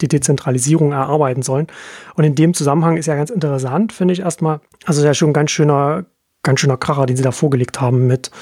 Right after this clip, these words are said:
äh, insgesamt neunundfünfzig oder über neunundfünfzig, äh, um die, irgendwas über sechzig Seiten, die sie da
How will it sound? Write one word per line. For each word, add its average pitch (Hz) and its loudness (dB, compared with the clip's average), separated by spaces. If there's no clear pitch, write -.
äh, 165 0
insgesamt 131 0
neunundfünfzig 135 0
oder 156 0
über 147 2
neunundfünfzig, 127 -2
äh, 196 -2
um 147 -2
die, 135 -2
irgendwas 160 0
über 139 0
sechzig 131 0
Seiten, 131 2
die 127 -2
sie 131 0
da 127 0